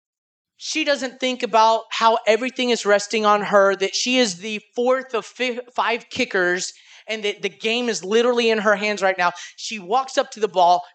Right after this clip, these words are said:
gives it a great kick, and makes the goal. She can do it. We can do it. And as her dad, she knows if I tell her, "You can do it," I'm not telling her that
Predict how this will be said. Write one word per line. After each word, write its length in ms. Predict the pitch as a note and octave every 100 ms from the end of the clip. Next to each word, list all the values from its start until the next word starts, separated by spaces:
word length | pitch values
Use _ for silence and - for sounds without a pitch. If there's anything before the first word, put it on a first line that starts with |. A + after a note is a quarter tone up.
| _
gives 240 | C4+ B3 G#3+
it 80 |
a 60 | G3+
great 480 | D3+ A3+ C4 B3+ -
kick, 280 | - F3+ - _
and 220 | F3+ F#3
makes 240 | F3+ D#3+ -
the 160 | D#3
goal. 380 | C#3+ C#3 G#2 - _ _ _ -
She 280 | - -
can 300 | C#4 D4+ C#4+
do 320 | B3 D4+ E4+ F4
it. 380 | D#4+ C#4+ E3+ _ _ _ -
We 160 | F4
can 280 | F4+ F4 D4+
do 260 | - E4+ D#4+
it. 120 | B3+ C4
And 140 | C4
as 220 | C4+ B3
her 300 | A#3+ B3+ - -
dad, 680 | B3 D4 B3+ F#3 F3+ F#3+ - - - -
she 320 | - - C#4+
knows 460 | C4+ C4+ C4+ A#3+ G3+
if 80 | A3
I 100 | A3
tell 360 | - C#4 D4+
her, 240 | B3 G#3+ G#3 - _ -
"You 220 | A3 C4
can 400 | B3+ B3 G#3 E3
do 280 | B3 E4 C4+
it," 280 | G3 A3+ - _ _ _ _
I'm 80 | A#3+
not 260 | F4 F#4 -
telling 360 | C#4+ F4 G4
her 200 | D#4 C4 G#3
that 400 | F#3 F#3 A3